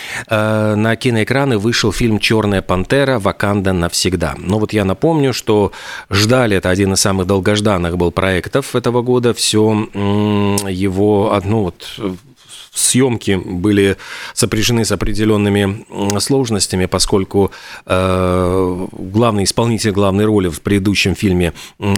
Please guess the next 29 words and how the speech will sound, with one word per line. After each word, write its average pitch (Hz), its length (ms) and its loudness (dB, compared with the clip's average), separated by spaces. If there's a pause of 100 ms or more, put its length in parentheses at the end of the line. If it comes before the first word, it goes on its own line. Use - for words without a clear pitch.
«Черная 95 320 -2
пантера», 107 500 0
к - 60 -10
сожалению, 87 460 0
вот 85 120 -2
ушел 87 320 0
из 87 60 2
жизни 135 400 0
в 120 40 -4
связи 120 300 0
с - 340 0
тяжелой 110 360 0
болезнью. 101 500 2 (480)
Но 170 380 0 (180)
картина 160 760 0
вышла 104 560 0
на 95 280 0
экраны 123 480 0
и 113 180 -2
сумела 107 400 0
собрать 101 500 -2
сто - 580 0
восемьдесят 110 960 0
миллионов 92 760 0
долларов. 90 560 -4 (400)
Учитывая, 160 440 2
что 135 180 0
до 127 160 2
этого 131 680 2